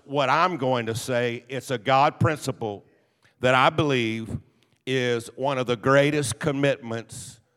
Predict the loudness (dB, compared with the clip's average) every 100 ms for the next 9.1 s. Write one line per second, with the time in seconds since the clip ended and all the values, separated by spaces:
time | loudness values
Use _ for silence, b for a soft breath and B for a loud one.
0 | _ -6 -4 -2 -2 0 2 2 0 -2
1 | -4 -6 -2 -2 -2 -4 -10 -14 B B
2 | B B B -12 -4 0 2 2 0 -2
3 | -4 -4 -4 -2 -2 -4 -6 -6 -6 -4
4 | -2 -2 -4 -10 -10 -10 -10 -4 0 0
5 | -2 -2 0 0 0 0 0 0 -2 -2
6 | 2 2 2 0 0 -2 -4 -4 -4 -4
7 | -10 -16 _ b b -2 0 2 2 2
8 | 2 2 2 -4 -2 -2 -2 -4 -2 -4
9 | -8